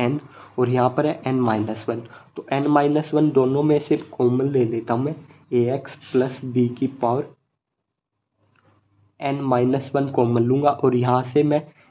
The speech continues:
सी एक्स plus डी की power n minus, m minus one common लूँगा। ओके, m माइनस वन। तो यहाँ पर अंदर क्या बचेगा, यहाँ पर इसकी power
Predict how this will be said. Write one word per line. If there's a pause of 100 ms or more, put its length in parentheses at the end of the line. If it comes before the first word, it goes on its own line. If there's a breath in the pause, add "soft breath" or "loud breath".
(220 soft breath)
सी
एक्स (880)
plus
डी
की
power (680)
n
minus, (280)
m
minus
one
common
लूँगा।
ओके, (680)
m
माइनस
वन। (420 loud breath)
तो
यहाँ
पर
अंदर
क्या
बचेगा,
यहाँ
पर (300 loud breath)
इसकी
power